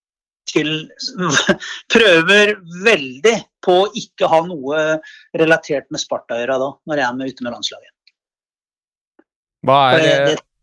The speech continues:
Speaker 1: det tror jeg er viktig.
Speaker 2: Ja, det skjønner jeg. Men hvordan var det, var det å, å liksom få nyheten om at de to lokale guttene, eh, forsvinner da?
Speaker 1: Nei, det er, eh,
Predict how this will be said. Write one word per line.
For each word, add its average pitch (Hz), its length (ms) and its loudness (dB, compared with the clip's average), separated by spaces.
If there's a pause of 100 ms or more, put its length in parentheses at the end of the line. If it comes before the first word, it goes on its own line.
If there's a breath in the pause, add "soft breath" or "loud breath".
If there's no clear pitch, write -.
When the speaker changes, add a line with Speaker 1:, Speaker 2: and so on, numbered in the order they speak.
(220)
Speaker 1:
det 156 120 0
tror 160 120 4
jeg 151 80 6
er 156 80 -2
viktig. - 420 -12 (1120)
Speaker 2:
Ja, 123 160 0
det 156 140 0
skjønner 117 260 0
jeg. - 100 -12 (120)
Men 147 120 2
hvordan 151 280 4
var 127 200 4
det, 151 120 4 (1400 soft breath)
var 120 240 4
det 131 80 4
å, 135 140 4 (760)
å 135 140 -8
liksom 120 180 -2
få 120 220 0
nyheten 107 320 -2
om 113 100 0
at 117 160 -2
de 107 160 -4
to 107 140 0 (260)
lokale 107 480 0
guttene, 98 400 -4
eh, 98 380 0 (180)
forsvinner 98 480 -4
da? 143 40 -6 (1600)
Speaker 1:
Nei, 127 200 4 (100)
det 170 160 8
er, 135 320 0
eh, 143 400 -2